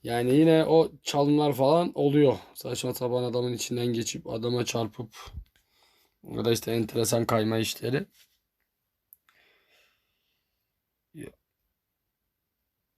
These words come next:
Maç motorunda sanki çok da bir değişiklik göremeyeceğiz gibi ama.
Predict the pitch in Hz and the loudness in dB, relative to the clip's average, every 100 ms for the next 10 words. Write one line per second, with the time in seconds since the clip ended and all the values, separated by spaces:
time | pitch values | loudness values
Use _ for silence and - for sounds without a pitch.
0 | _ _ - 139 151 170 - 180 165 151 | _ _ -2 4 6 4 0 0 2 0
1 | - 151 156 160 - 160 135 - - - | -2 -4 -2 -2 -4 -6 -6 -10 -12 -10
2 | 160 165 - _ _ _ - 135 135 151 | -4 -4 -4 _ _ _ -8 -4 -4 -4
3 | - - 147 151 156 147 151 135 147 147 | -12 -8 -2 0 0 0 -2 -2 2 2
4 | 135 | 2